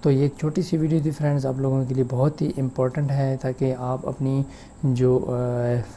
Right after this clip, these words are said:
मुस्तकबिल है यहाँ से आप easily यहाँ से choose कर सकें। उसके लिए आप try कर सकें, ठीक है। Try करने के बाद ही इंसान को कामयाबी मिलती है। आप लोगों ने का-, ट्राई ज़रूर करनी है।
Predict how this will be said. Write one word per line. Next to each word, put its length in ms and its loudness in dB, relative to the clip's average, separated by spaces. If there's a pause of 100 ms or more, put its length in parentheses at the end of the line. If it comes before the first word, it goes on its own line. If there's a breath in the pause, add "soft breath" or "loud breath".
(340 loud breath)
मुस्तकबिल 680 2
है 240 2
यहाँ 220 -4
से 180 -2
आप 260 -4 (500 loud breath)
easily 240 4
यहाँ 240 2
से 140 -8
choose 300 -4
कर 80 0
सकें। 420 -4
उसके 480 -4
लिए 180 2
आप 260 -2 (840)
try 180 8
कर 160 2
सकें, 320 8
ठीक 100 6
है। 160 0 (360 loud breath)
Try 200 4
करने 240 0
के 60 0
बाद 260 0
ही 80 2
इंसान 360 -4
को 120 -2
कामयाबी 380 0
मिलती 320 -2
है। 200 0
आप 220 -6
लोगों 140 -2
ने 120 -2
का-, 340 -8
ट्राई 180 0
ज़रूर 380 0
करनी 260 0
है। 220 2